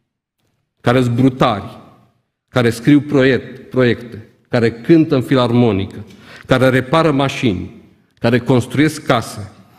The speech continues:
care sunt medici, care au ajuns pensionari, care sădesc grădini, care conduc echipe de oameni, care sunt investitori. Înainte de a fi toate aceste lucruri,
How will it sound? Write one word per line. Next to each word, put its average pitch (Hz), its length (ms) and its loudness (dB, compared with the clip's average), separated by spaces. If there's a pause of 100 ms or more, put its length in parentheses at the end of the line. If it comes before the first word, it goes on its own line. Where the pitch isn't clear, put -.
(160)
care 127 180 2
sunt 127 340 0
medici, 120 640 0
care 123 160 0
au 123 120 2
ajuns 135 260 0
pensionari, 123 840 0 (380)
care 120 220 2
sădesc 113 880 -2 (200)
grădini, 127 560 0
care 123 320 -2
conduc 123 580 2
echipe 156 420 0
de 127 120 0
oameni, 107 480 0 (280)
care 117 200 0
sunt 156 340 2
investitori. 127 720 -2 (300)
Înainte 151 440 4
de 151 120 2
a 139 60 0
fi 175 360 0
toate 208 500 0
aceste 139 420 -2
lucruri, 110 420 -2